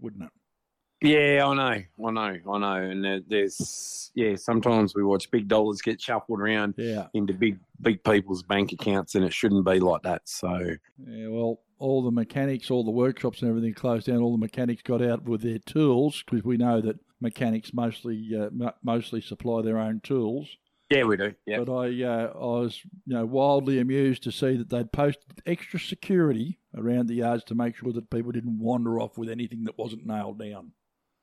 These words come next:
Speaker 2: Oh, <laughs> well, like a
Speaker 1: Uh,
Speaker 2: pallet of meat or something.
Speaker 1: oh, well.
Speaker 2: <laughs> Some
Speaker 1: I got
Speaker 2: per-,
Speaker 1: a,
Speaker 2: uh, pepperoni
Speaker 1: I
Speaker 2: or
Speaker 1: got a feeling that a lot of people there are owed a little bit more than the pallet of meat somehow.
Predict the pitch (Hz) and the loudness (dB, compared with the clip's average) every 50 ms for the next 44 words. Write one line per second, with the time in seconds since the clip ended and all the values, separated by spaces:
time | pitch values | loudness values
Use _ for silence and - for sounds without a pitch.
0 | _ _ _ _ - 120 127 123 - - - - - - - 719 679 - - 762 | _ _ _ _ 0 2 2 2 2 0 -4 -6 -12 -10 -10 -10 -10 -10 -10 -12
1 | - - 1077 1077 1077 - - 139 131 120 110 101 - 104 104 107 113 110 101 92 | -10 -10 -12 -10 -4 0 2 2 4 4 4 2 2 0 0 0 2 2 2 0
2 | 87 95 120 131 127 113 - 104 - - 131 131 131 202 185 180 165 139 139 117 | 0 0 0 0 0 -2 -2 -4 -6 -4 -2 -2 0 0 0 0 0 0 -2 -4
3 | - - - - 113 - - 120 117 95 - - - - - 170 1077 1077 960 - | -8 -12 -16 -16 -16 -14 -12 -10 -10 -8 -8 -8 -4 -2 -2 -2 -2 -2 -2 0
4 | 659 740 762 807 784 762 784 784 762 784 831 831 831 831 855 880 - - 440 - | 0 2 2 2 2 2 0 0 -2 -4 -4 -6 -6 -4 -4 -6 -6 -6 -8 -10
5 | - _ _ - - - - 113 104 101 101 101 - _ - 131 135 147 - 104 | -12 _ _ -18 -14 -10 -8 -6 -6 -4 -6 -6 -8 _ -4 -2 0 2 4 4
6 | 175 - - 113 107 104 - - 120 - - 101 107 117 120 120 110 110 120 120 | 4 4 2 2 0 2 2 0 -2 0 0 0 0 0 0 0 -2 -4 -2 0
7 | 107 147 151 160 165 160 151 - - 165 160 160 147 147 143 143 139 139 135 131 | 0 2 2 4 2 2 2 0 0 0 2 2 2 2 0 0 2 2 2 2
8 | 135 135 143 147 143 135 - - 147 139 127 131 131 135 135 131 127 127 127 131 | 2 2 2 2 2 2 2 2 0 2 0 0 0 2 2 2 2 2 2 2
9 | 131 131 131 127 123 123 135 131 131 123 127 127 117 - 120 120 120 123 123 113 | 4 2 2 2 0 0 0 0 0 0 0 -2 -2 -2 -2 0 0 0 0 0
10 | 117 117 101 - 139 127 127 123 110 107 117 123 123 120 107 - _ - - - | -2 -4 -4 -2 -2 -2 -2 -2 -4 -2 -2 0 0 -2 -2 -6 _ -16 -14 -10
11 | 110 107 117 131 143 151 156 147 | -8 -8 -6 -6 -6 -8 -10 -12